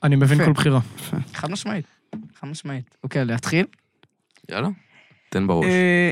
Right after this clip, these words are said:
Speaker 2: יש לי
Speaker 1: מי לקחת
Speaker 2: האמת
Speaker 1: בשוער? אני מסוקרן.
Speaker 2: האמת,
Speaker 4: מפתיע.
Speaker 2: בשוער לקחתי את, אה, ג'וש כהן. סתם.
Speaker 3: <laughs>
Speaker 2: אה, לקחתי את טרשטגן. כמובן.
Speaker 3: אני מנחש שזה יהיה דומה לשלנו.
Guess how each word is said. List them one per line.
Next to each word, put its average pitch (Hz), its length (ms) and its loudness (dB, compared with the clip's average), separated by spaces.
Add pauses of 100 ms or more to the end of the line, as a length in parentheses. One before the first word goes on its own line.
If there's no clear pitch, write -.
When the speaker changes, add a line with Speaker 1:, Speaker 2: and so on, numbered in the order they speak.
Speaker 2:
יש 175 380 -8
לי 165 300 -2 (240)
Speaker 1:
מי 120 120 0
לקחת 143 300 0
Speaker 2:
האמת 143 140 2
Speaker 1:
בשוער? 135 320 2
אני 110 420 2 (260)
מסוקרן. - 400 -2
Speaker 2:
האמת, 135 200 -4
Speaker 4:
מפתיע. 95 400 2 (1000)
Speaker 2:
בשוער 147 500 -6
לקחתי 143 540 0
את, - 180 -6
אה, 123 440 4 (640)
ג'וש 143 240 0
כהן. 160 360 2 (460)
סתם. - 260 4 (160)
Speaker 3:
<laughs> - 140 -10
Speaker 2:
אה, 143 680 0
לקחתי 165 380 -2
את 160 60 0
טרשטגן. 160 640 0 (1600)
כמובן. 139 600 -4
Speaker 3:
אני 120 80 2
מנחש 107 280 2
שזה 123 120 2
יהיה 113 80 6
דומה 107 260 4
לשלנו. 101 500 2